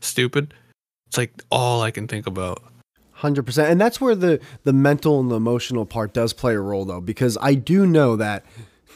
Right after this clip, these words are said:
Speaker 2: the pain itself, you can deal with the physical pain better if you're well more es-, if you're better established emotionally and mentally. So,
Speaker 1: Mm.
Speaker 2: like, they, they, it plays a role, a hundred percent.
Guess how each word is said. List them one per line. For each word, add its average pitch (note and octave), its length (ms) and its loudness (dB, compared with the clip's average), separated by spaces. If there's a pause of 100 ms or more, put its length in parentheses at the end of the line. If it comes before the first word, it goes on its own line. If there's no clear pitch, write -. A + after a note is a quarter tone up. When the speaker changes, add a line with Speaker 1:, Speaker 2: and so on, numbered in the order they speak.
Speaker 2:
the B2+ 260 -6
pain D#3 360 2
itself, A#2+ 720 0 (560)
you C#3 220 4
can D3+ 300 2
deal E3 280 6
with D#3 200 4
the B2+ 80 -2
physical C3 380 -2
pain B2 240 4
better A2 440 2
if A2+ 220 -8
you're G#2+ 400 -2
well A#2+ 420 0
more A#2 220 2
es-, - 220 -6 (100)
if A#2 200 -6
you're A2+ 200 0 (1000)
better D3+ 340 6
established A#2+ 720 2
emotionally G2 760 -2 (300)
and C3+ 200 6
mentally. G2+ 520 -4 (200)
So, - 160 2
Speaker 1:
Mm. C#3 40 8
Speaker 2:
like, C3+ 200 4
they, D#3 120 6
they, E3+ 280 4
it F3 180 2
plays D4 220 6
a B2+ 60 6
role, G2 420 2
a D#2+ 40 -10
hundred C#3+ 280 2
percent. F#2+ 420 -6